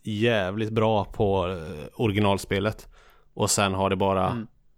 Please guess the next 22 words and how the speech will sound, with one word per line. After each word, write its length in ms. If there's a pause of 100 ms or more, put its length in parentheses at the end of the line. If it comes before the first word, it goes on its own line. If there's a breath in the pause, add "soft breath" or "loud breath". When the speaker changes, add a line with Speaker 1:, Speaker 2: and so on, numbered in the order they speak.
Speaker 1:
blivit 280
bättre 320
och 60
bättre 420 (400 soft breath)
i 100
takt 320
med 140
att 60
det 80
har 40
kommit 240
fler 140
karaktärer 440
och 80
fler 140
banor 380
och 80
fler, 160
liksom. 340 (1120)
Jag 160
tycker 220
ju 300